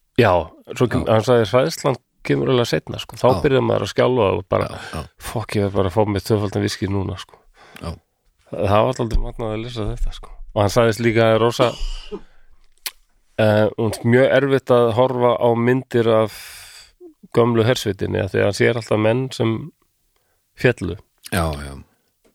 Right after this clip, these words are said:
Speaker 1: Og hann skammast sig svo, hann sagði, „Skammast við fyrir þessa tilfinningu, sko.“ Um,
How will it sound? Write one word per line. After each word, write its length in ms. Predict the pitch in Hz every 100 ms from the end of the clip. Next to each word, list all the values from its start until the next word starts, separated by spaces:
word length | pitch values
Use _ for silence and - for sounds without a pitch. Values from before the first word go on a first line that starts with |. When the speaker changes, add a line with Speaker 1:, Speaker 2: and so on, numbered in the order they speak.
| _
Speaker 1:
Og 280 | 104 98 -
hann 180 | - 104
skammast 460 | - 120 131 147 127
sig 100 | 120
svo, 140 | 127 117
hann 80 | 110
sagði, 320 | 120 117 107
„Skammast 380 | 123 135 139 131
við 140 | 123
fyrir 140 | 117 117
þessa 100 | 113
tilfinningu, 640 | - 131 - 135 131 143
sko.“ 220 | 135 139 - _ _ _ _ _ _ _ _ _
Um, 420 | 110 107 107 104